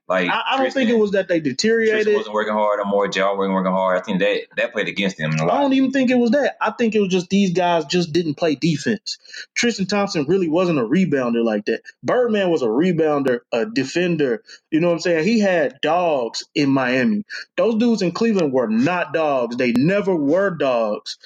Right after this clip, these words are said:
Speaker 2: You know what I'm saying? And he tried to make them into something that they wasn't.
Speaker 1: No, I'm saying from a team standpoint, they played good team defense.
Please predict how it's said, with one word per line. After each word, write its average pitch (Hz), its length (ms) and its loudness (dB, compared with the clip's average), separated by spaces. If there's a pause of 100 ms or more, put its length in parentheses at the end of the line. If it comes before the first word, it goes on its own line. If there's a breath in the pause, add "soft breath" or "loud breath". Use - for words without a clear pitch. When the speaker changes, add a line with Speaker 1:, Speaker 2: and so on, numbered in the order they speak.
(280 loud breath)
Speaker 2:
You 147 100 2
know 165 120 2
what 160 60 2
I'm 160 60 -2
saying? 160 380 0
And 151 100 0
he 180 80 0
tried 190 300 0
to 147 80 -2
make 170 280 0
them 165 140 0
into 147 160 2
something 156 340 0
that 135 160 0
they 120 120 2
wasn't. 143 640 0 (180 loud breath)
Speaker 1:
No, - 80 2
I'm 127 260 -2
saying 113 200 -4
from 98 140 -2
a - 80 -4
team 185 280 0
standpoint, 95 720 -2
they 92 140 0
played 87 340 0
good 92 160 0 (160)
team 123 280 2
defense. 80 360 0